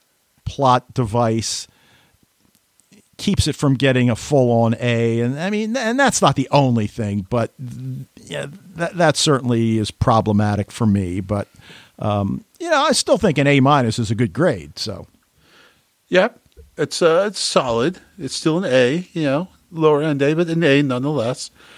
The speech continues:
Speaker 2: Uh, I was in the A minus, B plus, uh, range, and, uh, you know, again, after talking out most of the time, um, especially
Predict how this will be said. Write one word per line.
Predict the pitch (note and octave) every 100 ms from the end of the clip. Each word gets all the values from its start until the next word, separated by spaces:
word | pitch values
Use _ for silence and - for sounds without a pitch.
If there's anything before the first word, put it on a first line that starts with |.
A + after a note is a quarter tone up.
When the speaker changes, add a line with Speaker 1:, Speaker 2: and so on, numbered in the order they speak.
| - - _
Speaker 2:
Uh, | - B2+ C3+
I | A#2+
was | E3 F3 C#3+
in | E3
the | C#3+ C#3
A |
minus, | C3+ C3 B2 A#2+
B | - A#2+
plus, | A2+ - A2 A2 - - - _ -
uh, | A2 G#2 G2+ G2+
range, | G2 A#2 A2+ A2+ A2 -
and, | A2 A2 G#2+ G#2 G2
uh, | F#2+ G2+ G2+ G2 G2 - - - -
you | E3+
know, |
again, | D3 A3 F#3+ D#3 -
after | B2+ C#3+ D3
talking | - C3 B2+
out | B2+ A#2
most | G#2 G2+ -
of |
the | G2+
time, | A2 G#2 G2+ F#2 - - - _
um, | G2 G2 F#2 F2 F2+ _ -
especially | - C3+ A2 - G#2+ G2+